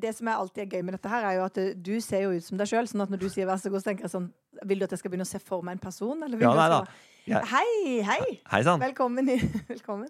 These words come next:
Speaker 2: Hei.
Speaker 1: Eh, nei, ja, eh, du kan gjerne, eh, presentere deg selv,
Speaker 2: Hei sann.
Speaker 1: tenker jeg. Gjør det.
Speaker 2: Ja, jeg heter Anne Berit.
Speaker 1: Anne Berit.
Speaker 2: Ja.
Speaker 1: Velkommen, Anne Berit.
Speaker 2: Takk.
Speaker 1: Eh, du,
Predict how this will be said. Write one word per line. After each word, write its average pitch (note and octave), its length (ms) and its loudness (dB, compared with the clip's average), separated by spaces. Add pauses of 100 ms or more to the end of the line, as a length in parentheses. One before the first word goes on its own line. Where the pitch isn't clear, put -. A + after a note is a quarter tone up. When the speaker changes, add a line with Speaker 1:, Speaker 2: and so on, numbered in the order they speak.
(120)
Speaker 2:
Hei. F3 140 6 (340)
Speaker 1:
Eh, B3 300 6 (100)
nei, G#3+ 140 2 (100)
ja, B3+ 120 6 (100)
eh, B3+ 440 2 (200)
du A3 160 -10 (220)
kan A#3 200 -4
gjerne, A3+ 320 0 (200)
eh, A#3+ 580 -12 (100)
presentere G#3+ 560 -4
deg - 80 -4
selv, D4 280 2 (180)
Speaker 2:
Hei - 140 -4
sann. - 120 -6
Speaker 1:
tenker G#3 240 -6
jeg. - 220 -8
Gjør A#3+ 220 4
det. - 20 -2 (180)
Speaker 2:
Ja, C#3 200 2 (260)
jeg A#2 180 2
heter A2 440 -4 (600)
Anne E2+ 320 0
Berit. E2 600 -4 (260)
Speaker 1:
Anne G#3+ 580 -2
Berit. F#3 300 -8 (100)
Speaker 2:
Ja. - 160 0 (220)
Speaker 1:
Velkommen, C#4 500 -6
Anne B3+ 240 -8
Berit. G3 360 -12
Speaker 2:
Takk. - 340 0 (500)
Speaker 1:
Eh, C4+ 800 0
du, A3 240 -6